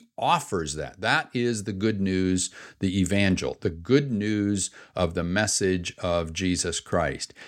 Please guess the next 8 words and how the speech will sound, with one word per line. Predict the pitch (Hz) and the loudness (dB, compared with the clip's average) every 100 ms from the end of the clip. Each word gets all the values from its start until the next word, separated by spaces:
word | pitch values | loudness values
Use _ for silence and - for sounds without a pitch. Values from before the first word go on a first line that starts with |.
| - | -20
Here | - - 147 160 165 - | -6 0 2 2 -2 -4
is | 123 120 117 104 | -2 0 0 0
the | 110 | 0
way. | 104 98 80 - - | 2 2 0 -4 -4
Anyone | 151 214 202 117 82 71 69 71 87 | 0 2 2 0 -2 -6 -8 -8 -2
who | 104 | 0
accepts | 90 - - 85 73 - | 0 0 0 0 -2 -6
this | - 78 65 80 - | -2 -2 0 0 0